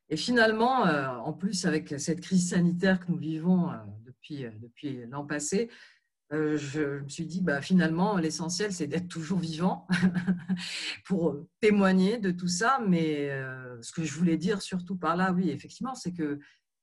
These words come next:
l'esprit de cette révolution, cette force, euh, elle est toujours là, elle est toujours vivante, même dix ans après, même malgré tous ces problèmes, malgré, euh, cette situation assez critique que nous vivons, euh,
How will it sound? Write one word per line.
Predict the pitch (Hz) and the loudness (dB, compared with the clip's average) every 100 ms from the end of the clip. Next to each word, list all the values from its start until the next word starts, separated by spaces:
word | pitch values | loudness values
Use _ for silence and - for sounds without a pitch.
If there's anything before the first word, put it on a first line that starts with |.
| _ | _
l'esprit | 170 190 - - 269 277 - _ _ _ _ _ _ 151 | 2 2 0 -6 -8 -10 -14 _ _ _ _ _ _ -14
de | |
cette | 151 180 | -4 -2
révolution, | - 185 175 170 180 - 240 247 | 0 0 2 2 0 0 -4 -6
cette | - 156 - | -4 -6 -4
force, | - 247 254 - - - _ _ _ _ _ - | -2 0 0 -4 -6 -10 _ _ _ _ _ -6
euh, | 151 143 | -4 0
elle | 180 175 | 2 2
est | 175 | 2
toujours | 185 180 190 | 2 2 4
là, | 208 202 | 4 4
elle | 143 | 2
est | 147 | -2
toujours | - 185 208 175 | 0 2 2 2
vivante, | 185 190 226 220 - | 2 2 0 -2 -4
même | 165 185 190 | 0 2 4
dix | 180 185 202 | 2 0 0
ans | 196 | 0
après, | 190 185 - 185 | 0 -4 -2 4
même | 175 185 214 190 156 143 - _ _ | 6 6 4 0 -2 -6 -16 _ _
malgré | 160 180 180 175 180 180 - | -2 2 2 4 4 2 -2
tous | - 220 - _ | -14 -14 -16 _
ces | _ 160 | _ -10
problèmes, | - 180 175 185 208 | -8 -4 2 2 2
malgré, | 196 160 156 170 180 170 | 0 0 0 0 2 0
euh, | 120 | -4
cette | - 180 | -4 -4
situation | 175 190 175 170 160 196 165 | -4 -6 -4 -4 -4 -4 -4
assez | 156 175 | -4 -8
critique | 180 185 175 220 - | -8 -8 -8 -10 -12
que | 170 | -6
nous | 175 | -4
vivons, | 160 175 180 214 233 - _ _ _ _ | -2 -2 -2 -4 -8 -20 _ _ _ _
euh, | 156 160 151 143 | -4 -2 -2 -2